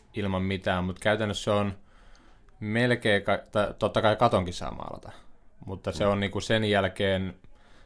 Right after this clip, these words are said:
Speaker 1: sitten mennään jo heti alueelle, josta vähintään taloyhtiöt pitää saada lupa.
Speaker 2: Kyllä.
Speaker 1: Ja taloyhtiö sitten ohjeistaa sieltä hallitus, että mahdollisesti, jos nekin nostaa kädet pystyyn, että sun tarvitsee sitten mennä vaikka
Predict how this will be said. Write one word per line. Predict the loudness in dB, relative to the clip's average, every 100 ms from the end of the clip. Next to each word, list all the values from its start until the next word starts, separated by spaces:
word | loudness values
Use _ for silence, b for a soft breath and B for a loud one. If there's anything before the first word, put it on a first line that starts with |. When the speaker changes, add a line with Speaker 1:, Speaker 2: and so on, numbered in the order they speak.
| b
Speaker 1:
sitten | -6 -6 -2 -2
mennään | 0 0 0
jo | 0
heti | 0 0 2
alueelle, | 2 2 0 -2 -2
josta | -4 -6 -4
vähintään | -4 -2 -2 -2
taloyhtiöt | 0 0 -2 -6 -14 -16 -16
pitää | -16 -14
saada | -12 -12 -12
lupa. | -14 -14 -16 -18 -20 _ -20 -10
Speaker 2:
Kyllä. | -8 -8 -10 -14 -12
Speaker 1:
Ja | -4
taloyhtiö | -2 0 0 -4 -6 -6
sitten | -8 -6 -6 -6 -12 -18 -20 -20 -14 -2
ohjeistaa | 0 0 0 -2 -4
sieltä | -2 -2
hallitus, | 0 2 0 -4 -6 -8
että | -8 -6 -4
mahdollisesti, | -2 0 0 -4 -8 -6 -6 -6 b b -8
jos | -4 -2
nekin | 0 0
nostaa | 0 0 0 0
kädet | 0 -2 -2
pystyyn, | -4 -4 -4
että | -4
sun | -4 -6
tarvitsee | -4 -6 -4 -6
sitten | -6 -6
mennä | -4 -2 -2 -2
vaikka | -4 -4